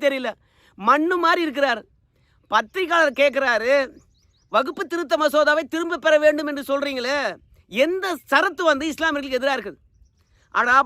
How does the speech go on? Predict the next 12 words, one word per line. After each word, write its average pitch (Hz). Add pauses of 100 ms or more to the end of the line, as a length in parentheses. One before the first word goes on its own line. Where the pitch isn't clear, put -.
பாஜக 349
காரங்க 330
என்ன 311
சொல்றாங்க 302
கேட்டீங்கன்னா, 254 (540)
"இந்த 240
வகுப்பு 302
திருத்த 339
மசோதா 277 (160)
வெளிப்படைத்தன்மையை 339
கொண்டு 311
வந்திருக்கிறது" 269